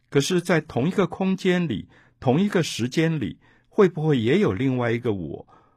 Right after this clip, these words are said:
我没有机缘见到他。所以这个小说非常精彩的是这个部分。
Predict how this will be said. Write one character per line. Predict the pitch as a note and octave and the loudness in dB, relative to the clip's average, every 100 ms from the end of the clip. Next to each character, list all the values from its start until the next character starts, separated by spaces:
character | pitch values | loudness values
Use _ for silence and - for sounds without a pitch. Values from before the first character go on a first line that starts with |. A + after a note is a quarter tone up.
| _ _ _ _ | _ _ _ _
我 | G#2 | -4
没 | F#2+ F3 | -2 0
有 | C3+ | -2
机 | - D#3 D#3 | -4 -6 -2
缘 | B2+ F#2 | -2 -2
见 | G2+ F3 F2 | -2 -2 -2
到 | E2 D2+ | -8 -12
他。 | - E2 G2 _ _ _ _ _ | -14 -18 -18 _ _ _ _ _
所 | E3+ | 0
以 | F#3 | 2
这 | A3 | 0
个 | |
小 | F3+ F#2+ F#2 | 0 -2 -2
说 | C3+ C3+ - _ _ | -2 -4 -6 _ _
非 | _ A3+ A3+ | _ -4 -4
常 | - G#2 | -4 -6
精 | - B2+ B2+ | -2 -2 -2
彩 | G2+ D2 | -4 -6
的 | F#2 | -10
是 | - | -10
这 | - | -8
个 | G2+ D#2+ | -4 -6
部 | D2+ F2 | -6 -10
分。 | E2 F2+ | -8 -8